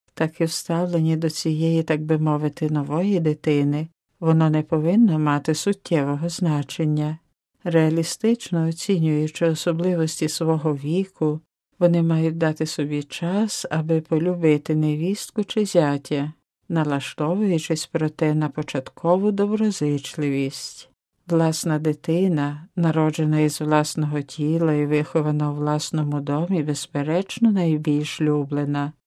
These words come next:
Проте саме любов до неї має вказати на потребу певного відступу в належний час. На це треба налаштовуватись вже від початку. Батьки виховують дитину не для себе, а для того, щоб вона їх покинула і поєдналась з чоловіком чи дружиною.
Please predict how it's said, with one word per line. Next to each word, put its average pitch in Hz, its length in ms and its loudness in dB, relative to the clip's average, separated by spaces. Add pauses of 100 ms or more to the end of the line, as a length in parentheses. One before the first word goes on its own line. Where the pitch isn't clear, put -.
(220)
Проте 170 300 2
саме 208 380 2
любов 185 400 2
до 170 140 6
неї 185 360 2
має 170 280 2
вказати 165 600 0
на 160 120 2
потребу 190 640 -2
певного 214 680 2
відступу 151 760 0
в 160 100 0
належний 147 640 0
час. 139 720 -4 (360)
На 160 140 2
це 156 180 2
треба 151 340 2
налаштовуватись 147 1120 -2
вже 147 220 0
від 143 200 -4
початку. 156 880 -2 (440)
Батьки 170 420 -2
виховують 165 760 2
дитину 160 500 0
не 170 200 2
для 165 220 0
себе, 147 640 -2
а 147 100 -6
для 143 200 -2
того, 180 300 0
щоб 151 220 -6
вона 147 280 0
їх 143 240 -2
покинула 151 840 -2
і 151 100 -6
поєдналась 170 800 0
з - 40 -10
чоловіком 156 720 -2
чи 160 160 -4
дружиною. 151 920 -2